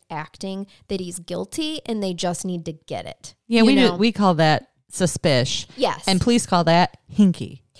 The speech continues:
Speaker 1: Yes, he was most certainly acting hinky. Once he found out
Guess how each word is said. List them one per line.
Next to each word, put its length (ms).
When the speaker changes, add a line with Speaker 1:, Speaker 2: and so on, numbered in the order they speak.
Speaker 1:
Yes, 680
he 200
was 320
most 240
certainly 400
acting 440
hinky. 380
Once 420
he 140
found 360
out 340